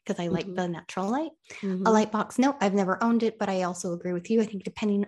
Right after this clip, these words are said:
Speaker 1: on what you sell, it could be
Speaker 2: Yeah.
Speaker 1: useful. It could be helpful. And a thermal printer, I, I actually, re-, I got one pretty early in my journey because I used the thermal printer for my old job and I knew
Speaker 2: Yeah.
Speaker 1: how good it was. And so, um, for me,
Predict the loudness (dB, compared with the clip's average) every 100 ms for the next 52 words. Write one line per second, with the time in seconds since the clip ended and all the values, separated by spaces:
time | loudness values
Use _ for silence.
0 | -2 -2 -2 -2 -4 -6 -8 -14 -8 -2
1 | 0 0 -2 -6 -8 -6 -4 -2 -4 -6
2 | -8 -10 _ _ -6 -4 -4 -4 -2 -4
3 | -6 -16 -16 -4 0 2 2 2 4 2
4 | -2 -2 0 2 0 2 0 -2 _ _
5 | -4 -2 0 -2 -4 -4 0 0 0 -2
6 | 0 0 0 0 0 -2 -4 -6 -6 -4
7 | -2 0 0 0 -2 -2 -2 -2 -2 -4
8 | -4 -2 -2 -2 -4 -4 0 0 0 -2
9 | -4 -4 -6 -4 -4 -6 -8 -6 -4 -2
10 | 0 0 -2 -2 -2 -4 -6 -12 -8 -4
11 | -2 -2 -2 -2 -2 -2 0 0 0 -2
12 | -10 -16 -8 0 2 0 0 0 2 4
13 | 4 4 4 2